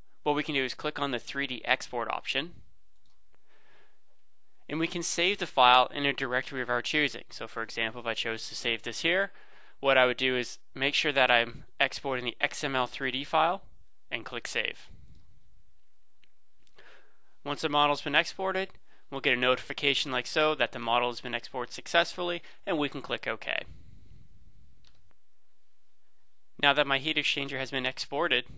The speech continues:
what I'm gonna do is switch over to Inventor. So I'm gonna minimize compress here. And as you can see, here's Autodesk Inventor. Now I already went ahead and imported this heat exchanger, but if I hadn't done this,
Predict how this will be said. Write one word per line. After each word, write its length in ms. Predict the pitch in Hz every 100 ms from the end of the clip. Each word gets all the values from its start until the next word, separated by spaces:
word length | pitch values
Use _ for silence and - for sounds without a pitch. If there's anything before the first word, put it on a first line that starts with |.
| -
what 160 | 151
I'm 100 | 160
gonna 140 | 160 151
do 140 | 143
is 80 | 139
switch 260 | - 156 -
over 180 | 143 135
to 120 | 135
Inventor. 480 | 120 156 160 139 185 - - -
So 120 | - -
I'm 60 |
gonna 120 | 104
minimize 420 | 113 127 127 123 -
compress 380 | 123 139 131
here. 200 | - 180 208 - - - - - - - - -
And 120 | 151
as 160 | 135 131
you 80 | 143
can 80 | 135
see, 340 | - 120 117 - - -
here's 200 | 127 123
Autodesk 380 | 117 113 113
Inventor. 400 | 120 127 147 107 - - - - -
Now 140 | 156
I 160 | 180 214
already 180 | 214
went 220 | 190 175 170
ahead 260 | 156 151
and 120 | 147
imported 500 | - 135 139 147 127
this 160 | 120 113
heat 180 | 147 139
exchanger, 560 | 135 - 113 107 92 - - - -
but 80 |
if 80 | 143
I 120 | 151
hadn't 360 | 151 196 226 165
done 240 | 117 110
this, 300 | 113 110 -